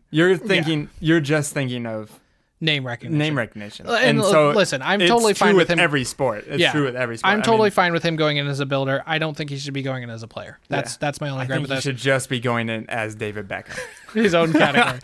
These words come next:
Speaker 1: <laughs> Although
Speaker 2: Fourth category,
Speaker 1: Yeah.
Speaker 2: Becks.
Speaker 1: If he actually got, got the Miami deal done, like, instantly, then maybe builder. But, you know,
Speaker 2: Yeah.
Speaker 1: n-,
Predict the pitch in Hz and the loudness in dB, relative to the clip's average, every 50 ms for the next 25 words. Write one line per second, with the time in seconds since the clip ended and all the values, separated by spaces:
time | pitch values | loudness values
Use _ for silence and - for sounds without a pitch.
0 | 202 240 - - - - 190 196 214 233 214 202 180 175 214 214 208 202 202 - | -12 -12 -8 -8 -2 2 2 4 4 4 2 2 0 2 4 6 6 4 4 4
1 | 185 165 160 156 151 151 147 139 139 139 175 196 190 160 143 160 143 156 151 - | 2 4 4 2 2 2 2 4 4 6 6 6 6 4 2 0 -2 -2 -2 -2
2 | - - - 214 208 214 233 208 - 156 160 175 175 - 196 175 165 156 170 175 | -2 -2 2 2 2 2 0 -4 -2 0 0 0 -2 -2 -4 -2 0 2 0 0
3 | - - - - 170 160 160 170 170 165 151 151 147 143 139 143 156 165 160 139 | 0 -4 -10 -4 0 0 0 2 0 0 0 0 0 2 0 0 0 0 -2 -2
4 | 135 135 135 131 123 131 127 123 127 120 117 113 - 147 151 143 147 147 131 123 | 0 0 0 0 0 0 -2 -2 -2 -4 -6 -8 -6 -4 -4 -4 -4 -4 -6 -4
5 | 120 120 120 117 117 123 131 131 131 131 131 127 127 120 113 113 113 110 107 110 | -4 -4 -6 -6 -4 -2 0 0 0 -2 -2 -2 -2 -2 -2 -4 -6 -8 -8 -8
6 | 117 107 104 98 107 107 113 - 131 131 127 - - _ _ 156 - _ _ _ | -8 -8 -8 -12 -16 -18 -12 -4 -4 -4 -4 -4 -10 _ _ -20 -20 _ _ _
7 | - 170 147 139 123 113 120 143 156 127 120 143 143 147 | -8 -6 -4 -4 -4 -4 -2 -2 -2 -2 -2 -6 -10 -12